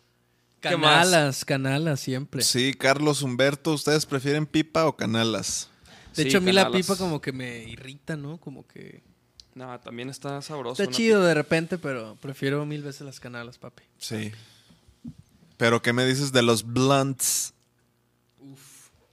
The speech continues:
Speaker 2: Saludos a madre.
Speaker 3: A ver, pongan una foto de Conor McGregor, a ver si nos parecemos, porque ya, ya todo el mundo está diciendo y yo siento que no tanto, no, nomás,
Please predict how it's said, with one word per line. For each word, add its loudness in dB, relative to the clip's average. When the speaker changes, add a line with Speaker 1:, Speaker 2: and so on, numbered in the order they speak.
Speaker 2:
Saludos -2
a -8
madre. -10
Speaker 3:
A 2
ver, 2
pongan -2
una 0
foto 2
de 4
Conor -4
McGregor, -4
a -2
ver -2
si -4
nos -4
parecemos, -4
porque -2
ya, 2
ya 0
todo 0
el 0
mundo 0
está 0
diciendo -2
y -4
yo -8
siento -4
que -4
no -4
tanto, -4
no, -6
nomás, -4